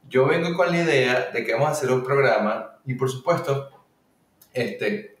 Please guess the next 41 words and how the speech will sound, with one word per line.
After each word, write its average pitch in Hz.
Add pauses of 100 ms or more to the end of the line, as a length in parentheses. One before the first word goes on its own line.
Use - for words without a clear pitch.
(120)
en, 107
en, 110
en 107
la 98
construcción 131 (460)
que, 208
que -
en 101
mi 104
mente 139
voy 110
haciendo 107 (460)
de, 98
de, 95
del 95
esquema, 107
de -
la -
jerarquía 131
de 127
ese 127
programa, 127 (1000)
quizás 127
por 175
mi 170
formación, 135 (600)
por 110
la 104
manera 104
en 131
la 135
que -
pienso, 139
por 104
la 98
manera 95
en 123
que 131
hago 120
las 127
cosas, -